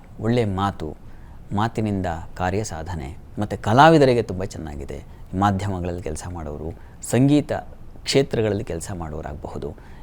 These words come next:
ಹೀಗೆ ಆರ್ಟಿಸ್ಟ್ ಅಂತೀವಲ್ಲ, ಅವರಿಗೆಲ್ಲ ತುಂಬ ಚೆನ್ನಾಗಿದೆ. ಆ, ಇನ್ನು ಈ ದಿವಸ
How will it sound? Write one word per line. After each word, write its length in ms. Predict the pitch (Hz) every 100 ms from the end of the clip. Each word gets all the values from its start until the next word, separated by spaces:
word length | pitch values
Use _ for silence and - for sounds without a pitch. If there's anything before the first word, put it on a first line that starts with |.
| - -
ಹೀಗೆ 240 | 131 123
ಆರ್ಟಿಸ್ಟ್ 560 | - 101 127 104 85 -
ಅಂತೀವಲ್ಲ, 340 | 73 73 78
ಅವರಿಗೆಲ್ಲ 320 | 101 127 127 110
ತುಂಬ 300 | 139 151 143
ಚೆನ್ನಾಗಿದೆ. 540 | - 71 57 - - - - - - - - - -
ಆ, 120 | 107
ಇನ್ನು 400 | 107 117 123 113 110 - - -
ಈ 60 | 120
ದಿವಸ 220 | 117